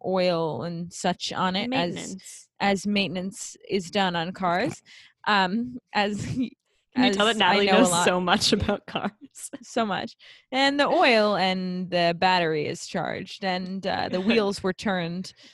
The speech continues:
Speaker 1: thirty-six degrees each.
Speaker 2: Yeah, they had to
Speaker 1: So a
Speaker 2: rotate the
Speaker 1: man
Speaker 2: wheels. <laughs>
Speaker 1: a man comes up to him, and basically he says,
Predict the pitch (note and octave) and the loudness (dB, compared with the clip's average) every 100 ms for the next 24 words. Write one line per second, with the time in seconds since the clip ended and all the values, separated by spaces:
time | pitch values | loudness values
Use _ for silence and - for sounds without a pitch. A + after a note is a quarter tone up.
0 | _ - G3 F#3 F#3+ - - - F3 F3 | _ -2 0 0 -2 -6 -10 -12 -8 -4
1 | F3 - F3+ F#3 G3 F#3 G#3 G#3 F#3+ C#4 | -4 -6 -8 -6 -6 -6 -4 -4 2 2
2 | - C4 C4+ C#4 E4+ F#3+ G3 - - - | 4 2 4 4 2 -4 -12 -16 -18 -18
3 | - - - C4 B3 C4 E4 G4 F#4+ C4+ | -20 -6 0 2 4 2 2 0 0 2
4 | A3+ - A3+ G#3 G#3 - G#3 G3+ G#3 - | 0 0 0 0 -2 -2 0 2 0 -2
5 | - A3+ A3 G#3+ G#3 - F#3+ E3+ F3 | -6 -4 -2 -2 -4 0 2 2 -2